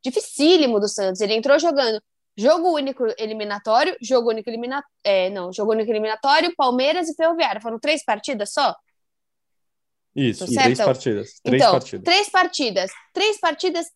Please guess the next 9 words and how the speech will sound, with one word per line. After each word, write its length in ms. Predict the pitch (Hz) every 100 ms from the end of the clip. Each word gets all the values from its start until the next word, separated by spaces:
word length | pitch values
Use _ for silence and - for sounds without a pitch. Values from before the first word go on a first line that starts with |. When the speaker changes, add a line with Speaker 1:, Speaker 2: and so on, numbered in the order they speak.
| -
Speaker 1:
absurdamente 920 | 392 440 381 - 392 294 320 381 381
importantes. 800 | 370 392 - 285 359 330 - - _ _ _
O 80 | 247
cara 260 | 254 339 381
não 180 | 339 277
teve 300 | 330 294 -
um 180 | 311 403
jogo 300 | 349 330 339
tranquilo. 480 | 349 339 294 302